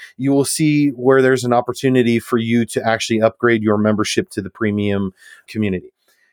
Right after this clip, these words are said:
It is only five hundred and ninety dollars a year or fifty-nine dollars a month, guys, to join the community. It's a small fee to pay for what you get out of joining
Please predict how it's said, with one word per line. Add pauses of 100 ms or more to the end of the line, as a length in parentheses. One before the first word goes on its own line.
(140)
It
is
only
five
hundred
and
ninety
dollars
a
year
or
fifty-nine
dollars
a
month,
guys,
to
join
the
community. (320)
It's
a
small
fee
to
pay
for
what
you
get
out
of
joining